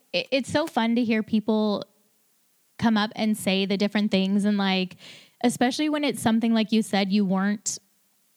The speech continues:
mainly, like, going for, but something you just did and then it took off. Like, that's awesome.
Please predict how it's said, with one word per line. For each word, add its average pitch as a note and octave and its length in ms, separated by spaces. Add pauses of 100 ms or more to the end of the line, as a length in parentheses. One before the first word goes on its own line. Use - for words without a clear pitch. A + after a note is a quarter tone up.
mainly, A3 580
like, F#3 180
going G3 340
for, D#4+ 320 (380)
but A#3 180
something A3+ 320
you A3 80
just G3+ 300
did G#3 260
and G3+ 240
then G3 140
it - 100
took F#3 220
off. F#3 320 (100)
Like, A3+ 160
that's A#3 220
awesome. G#3 400